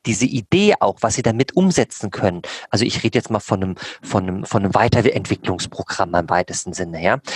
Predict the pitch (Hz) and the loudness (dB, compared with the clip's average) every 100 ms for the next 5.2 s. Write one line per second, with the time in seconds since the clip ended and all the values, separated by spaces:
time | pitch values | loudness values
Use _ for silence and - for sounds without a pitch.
0 | - - - - 202 196 - 180 170 - | -6 -6 -4 0 2 2 2 0 0 -4
1 | - 113 113 - 185 180 151 151 - - | -6 -2 -2 2 2 2 4 2 2 -2
2 | 165 - 151 143 - - - 107 185 - | -2 2 2 2 -4 -6 0 2 2 2
3 | 147 - 151 120 127 127 - 120 - 120 | 0 2 0 0 -2 -2 2 2 0 -4
4 | 120 - 127 - - 165 160 143 135 123 | -6 -6 -10 -6 2 2 2 0 0 0
5 | 120 113 | -2 -2